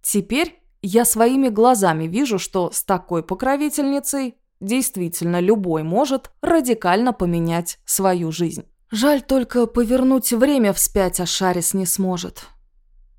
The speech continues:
Ну да ничего, завтра я все-таки попаду в свой родной мир.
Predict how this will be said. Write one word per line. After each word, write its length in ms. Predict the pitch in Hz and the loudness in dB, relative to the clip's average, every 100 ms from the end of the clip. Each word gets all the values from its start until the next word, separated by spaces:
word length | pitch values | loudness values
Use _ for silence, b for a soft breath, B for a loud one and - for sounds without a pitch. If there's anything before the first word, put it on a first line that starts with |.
| _ | _
Ну 120 | - | -4
да 120 | 294 269 | 2 2
ничего, 560 | 247 233 - 208 - _ | 2 0 -6 -8 -10 _
завтра 520 | - 170 220 311 - 180 | -4 0 2 0 -2 -2
я 200 | 175 180 | -2 -2
все-таки 540 | - - 311 285 233 | -2 -2 0 0 -2
попаду 520 | - 214 190 185 254 | -2 0 0 0 0
в 80 | 294 | 0
свой 340 | - 180 196 | -2 2 4
родной 400 | 247 196 190 190 | 4 2 2 2
мир. 340 | 202 196 170 | 2 2 -2